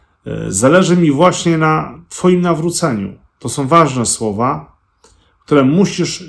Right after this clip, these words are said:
dzisiaj usłyszeć. Bogu zależy na mnie. Bogu zależy na moim życiu. Bogu zależy na tym, abym żył,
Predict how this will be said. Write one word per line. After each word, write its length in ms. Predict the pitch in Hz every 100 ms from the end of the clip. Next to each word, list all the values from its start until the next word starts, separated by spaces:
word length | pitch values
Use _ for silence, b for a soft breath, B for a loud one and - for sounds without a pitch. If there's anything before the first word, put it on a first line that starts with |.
| 135
dzisiaj 360 | 127 - 156 156
usłyszeć. 680 | 127 139 120 107 104 - _ _ _ -
Bogu 360 | 120 185 196 190
zależy 480 | 131 123 147 143
na 180 | 147 135
mnie. 360 | 104 98 92 90 _ _ _ _ _ _ _ _ _ _ _ -
Bogu 340 | 117 196 190
zależy 440 | 170 135 151 151 131
na 120 | 127
moim 380 | 135 160 143 135
życiu. 480 | 107 98 - 107 - _ _ -
Bogu 380 | 113 190 185 160
zależy 480 | 123 131 147 127
na 160 | 131 127
tym, 340 | 123 120 127 -
abym 300 | 117 117 117
żył, 360 | 95 104 101